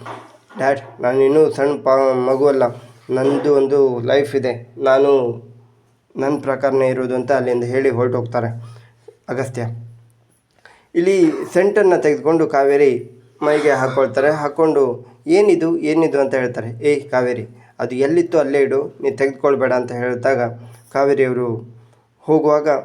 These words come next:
"ಕಾವೇರಿ" ಅಂತ ಹೇಳ್ತಾರೆ. "ವಾ ಕಾವೇರಿ, ವಾ, ಎಷ್ಟು ಡ್ರಾಮಾ ಮಾಡ್ತೀಯ, ಮಾಡು" ಅಂತ ಹೇಳಿದಾಗ ಕಾವೇರಿ ಅಲ್ಲಿ ಬಂದು, "ಹೇಯ್, ಹ್ಞೂ" ಅಂತ ಹೇಳಿ, ಅಂದರೆ ಮೂಗು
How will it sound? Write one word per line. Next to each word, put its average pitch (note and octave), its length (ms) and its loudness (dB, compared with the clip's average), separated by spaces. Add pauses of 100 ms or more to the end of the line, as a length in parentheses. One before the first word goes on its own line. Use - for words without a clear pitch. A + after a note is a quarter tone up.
(220)
"ಕಾವೇರಿ" C#3 460 0
ಅಂತ B2+ 240 -10
ಹೇಳ್ತಾರೆ. A#2 540 -8
"ವಾ C3 160 2
ಕಾವೇರಿ, B2 520 -2
ವಾ, C3+ 540 -6 (140)
ಎಷ್ಟು D#3 420 -4
ಡ್ರಾಮಾ C#3+ 340 -2
ಮಾಡ್ತೀಯ, B2+ 340 -4
ಮಾಡು" B2 260 0
ಅಂತ A#2+ 160 -4
ಹೇಳಿದಾಗ A#2+ 520 -4 (420)
ಕಾವೇರಿ C3+ 460 0 (580)
ಅಲ್ಲಿ B2+ 240 -4
ಬಂದು, C#3 640 -4
"ಹೇಯ್, D3 200 -2 (920)
ಹ್ಞೂ" - 460 -2
ಅಂತ C3+ 160 -6
ಹೇಳಿ, C#3+ 320 0
ಅಂದರೆ B2 240 0
ಮೂಗು C3+ 760 -2